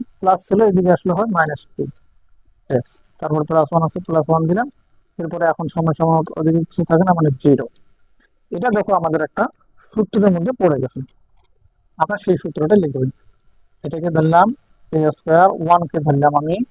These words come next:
বি স্কয়ার, এখানে মাইনাস আছে, মাইনাস দিলাম, সূত্রে টু,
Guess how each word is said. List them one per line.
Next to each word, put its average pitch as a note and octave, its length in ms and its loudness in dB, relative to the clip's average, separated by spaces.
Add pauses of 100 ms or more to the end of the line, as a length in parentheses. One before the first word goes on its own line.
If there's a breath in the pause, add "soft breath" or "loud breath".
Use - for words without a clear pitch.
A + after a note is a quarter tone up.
(1120)
বি C#3+ 100 0 (180)
স্কয়ার, E3+ 320 2
এখানে D#3+ 180 2 (100)
মাইনাস D3 360 0
আছে, D#3+ 140 -2 (100)
মাইনাস C#3+ 320 2
দিলাম, E3 240 4 (600)
সূত্রে D#3+ 360 -4 (220)
টু, E3+ 120 2